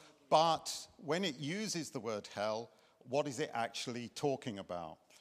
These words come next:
So I need to, hopefully, am I going the wrong way?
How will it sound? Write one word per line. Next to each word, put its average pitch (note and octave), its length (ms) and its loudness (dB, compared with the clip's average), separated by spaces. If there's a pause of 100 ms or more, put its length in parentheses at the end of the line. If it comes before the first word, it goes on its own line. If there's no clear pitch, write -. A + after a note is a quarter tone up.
(220)
So E3 540 2
I D3 160 -4
need E3+ 460 -6 (120)
to, B2+ 760 -6
hopefully, C3+ 920 -8 (520)
am B2+ 100 -4
I C#3+ 120 -2
going C#3 280 -4
the C3 80 -6
wrong C#3 260 -6
way? C#3+ 580 -8